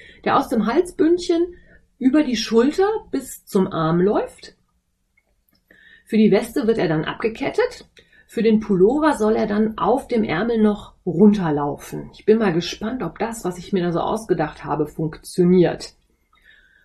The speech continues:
Diese Sattelschultern werden auch häufig mit den Set-in-Sleeves kombiniert.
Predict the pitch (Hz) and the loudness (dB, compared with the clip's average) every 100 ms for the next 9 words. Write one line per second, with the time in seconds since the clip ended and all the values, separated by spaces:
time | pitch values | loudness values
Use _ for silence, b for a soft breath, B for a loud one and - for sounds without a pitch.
0 | b 214 214 220 269 311 302 294 294 294 | b -2 0 0 2 2 2 0 0 -2
1 | 233 240 214 - 220 247 - 277 220 220 | -2 -4 -4 -4 -2 -4 -4 -2 0 2
2 | 208 208 208 208 208 214 220 190 214 220 | 2 0 -4 2 4 4 2 0 0 0
3 | - - 190 185 175 175 175 185 208 370 | -8 -2 0 2 2 2 4 4 2 -2
4 | - - | -6 -18